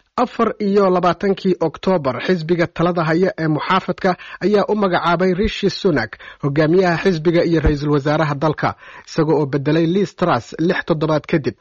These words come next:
Sunak waxa uu noqonayaa ra'iisul wasaarihii ugu horreeyey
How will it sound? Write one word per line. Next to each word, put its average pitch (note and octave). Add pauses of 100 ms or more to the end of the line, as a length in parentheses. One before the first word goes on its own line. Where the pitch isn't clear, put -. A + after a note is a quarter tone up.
Sunak D#3+ (360)
waxa F#3
uu F3+
noqonayaa F#3+
ra'iisul E3+
wasaarihii E3+
ugu E3
horreeyey F3